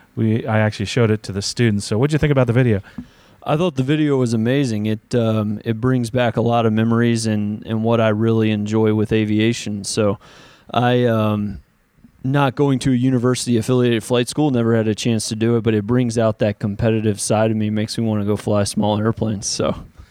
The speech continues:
Speaker 1: Yeah, maybe we'll have to grab you, help, help coach the team, the, uh, since we're not far away. But, uh, anyway, the, uh, you can find that video. There's a link at the bottom of the show notes. Also, there's another link to another video, which I'm gonna show Justin after we do this podcast. It's from the Embry-Riddle flight team.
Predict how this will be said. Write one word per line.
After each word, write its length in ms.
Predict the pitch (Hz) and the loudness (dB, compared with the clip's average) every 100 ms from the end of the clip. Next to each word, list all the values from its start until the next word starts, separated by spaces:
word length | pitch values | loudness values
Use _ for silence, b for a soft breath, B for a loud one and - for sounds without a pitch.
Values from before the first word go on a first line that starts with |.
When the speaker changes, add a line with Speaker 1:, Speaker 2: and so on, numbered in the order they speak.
| b b b | b b b
Speaker 1:
Yeah, 120 | 135 | 0
maybe 160 | 123 135 | 2 4
we'll 120 | 135 | 4
have 100 | 123 | 2
to 100 | 110 | 0
grab 280 | 117 139 135 | 2 2 2
you, 80 | |
help, 280 | 107 110 - | 0 -2 -2
help 220 | 120 120 | -2 -2
coach 260 | - 123 - | 0 -2 -2
the 60 | - | -2
team, 260 | 143 131 - B 143 B | 0 0 -2 B -10 B
the, 260 | 120 110 104 | -2 0 2
uh, 220 | 101 101 | 2 0
since 240 | 95 113 117 | -2 -2 0
we're 140 | 123 | 0
not 160 | 131 - | 0 0
far 240 | 131 120 | 0 0
away. 300 | 110 131 101 | 2 2 0
But, 300 | 98 98 - | 0 -4 -4
uh, 300 | 101 95 92 | -2 0 -2
anyway, 380 | 101 190 190 139 | -2 0 0 0
the, 200 | 143 143 B B - | 0 -2 B B -4
uh, 120 | 131 | -2
you 100 | 156 | 0
can 120 | 202 | 0
find 260 | - 196 196 | 0 0 0
that 100 | 123 | 0
video. 320 | 135 160 156 | 0 2 2
There's 160 | 127 110 | 0 0
a 60 | |
link 180 | 113 131 | 0 0
at 80 | 123 | -2
the 80 | 107 | -2
bottom 260 | 110 117 | 0 0
of 60 | 117 | 0
the 80 | 101 | -2
show 180 | - 113 | 0 0
notes. 220 | 113 - | 0 0
Also, 320 | 139 151 160 | -2 -2 0
there's 180 | 135 120 | 0 0
another 360 | 120 139 151 | 0 2 2
link 220 | 139 139 - | 2 0 0
to 120 | 120 | 0
another 460 | 113 117 135 160 | 0 0 0 0
video, 520 | 147 165 170 170 175 160 B B - | 0 0 2 2 0 -2 B B -2
which 160 | 113 | 0
I'm 80 | 127 | 2
gonna 100 | 117 | 0
show 220 | - 120 | 0 -2
Justin 400 | 104 123 117 117 | 0 0 0 0
after 240 | 120 117 117 | 0 0 0
we 80 | |
do 140 | 110 117 | 0 0
this 120 | 104 | 0
podcast. 560 | - 117 120 - 104 110 | 0 0 0 0 -2 -2
It's 140 | - | -4
from 220 | 127 110 | -2 0
the 100 | 107 | -2
Embry-Riddle 500 | 139 131 127 123 120 | -2 -2 0 0 0
flight 300 | 107 123 123 | 0 0 0
team. 240 | - 127 | -2 -4